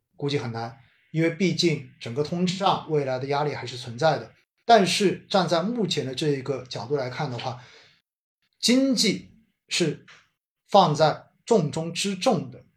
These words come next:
这样的一个地位的。所以针对明年的整个市场的政策环境，我个人觉得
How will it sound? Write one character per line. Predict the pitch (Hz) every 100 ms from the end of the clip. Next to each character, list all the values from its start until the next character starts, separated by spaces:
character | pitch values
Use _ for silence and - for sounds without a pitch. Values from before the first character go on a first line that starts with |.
| _ -
这 | 220
样 | 156
的 | 117
一 |
个 | 127
地 | 139 127
位 | 120
的。 | 101 - _
所 | - 214 233
以 | -
针 | 226 233
对 | 214
明 | 151 143 208
年 | 233 147 147 151
的 | 127
整 | - 113 110
个 | 175 175
市 | - 185
场 | 120 110
的 | 139
政 | 294 196
策 | 151
环 | 127 117
境， | 127 127 127
我 | 120
个 | 160
人 | 143 131
觉 | 120
得 | 123 120